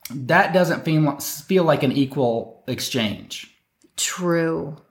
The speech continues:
Speaker 2: True.
Speaker 1: Like, we're both paying for our education, except for I'm the only one fronting the money.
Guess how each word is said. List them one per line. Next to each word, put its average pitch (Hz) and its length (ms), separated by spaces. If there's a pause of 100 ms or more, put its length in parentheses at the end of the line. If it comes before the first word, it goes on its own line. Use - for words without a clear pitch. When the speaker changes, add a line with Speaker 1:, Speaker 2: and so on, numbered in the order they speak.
(140)
Speaker 2:
True. 185 720
Speaker 1:
Like, 147 180
we're 156 120
both 196 340
paying 196 240
for 175 160
our 156 60
education, 151 640
except 123 320
for 139 120
I'm 160 200
the 156 80
only 147 260
one 127 180
fronting 120 280
the 101 80
money. 90 340